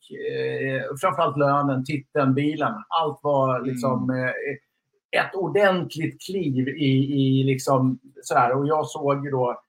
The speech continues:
Speaker 1: eh, apropå intentionen så, så kände jag så här, men det där måste jag bara göra. Wow, nu, nu kan jag liksom, eh, steppa upp ett, ett, eh, ett par pinnhål i, i, liksom,
Speaker 2: Ja.
Speaker 1: omgi-, omgivningsögon eller något sånt där. Eh, eh,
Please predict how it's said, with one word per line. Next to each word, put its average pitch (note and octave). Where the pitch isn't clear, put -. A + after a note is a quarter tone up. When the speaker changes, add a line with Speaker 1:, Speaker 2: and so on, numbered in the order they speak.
Speaker 1:
eh, A#2+
apropå C#3
intentionen D#3
så, C3+
så C#3
kände C3
jag B2+
så C3+
här, C3
men C3+
det C#3+
där C#3
måste C3
jag A#2+
bara B2
göra. B2+
Wow, C3
nu, C3+
nu C#3
kan C3
jag B2+
liksom, A#2+
eh, B2
steppa D3
upp C#3+
ett, B2+
ett, C3
eh, B2
ett -
par C#3+
pinnhål B2
i, A2+
i, A2+
liksom, A2
Speaker 2:
Ja. C#3+
Speaker 1:
omgi-, C3+
omgivningsögon C#3
eller B2
något A#2+
sånt A#2+
där. G#2+
Eh, B2+
eh, B2+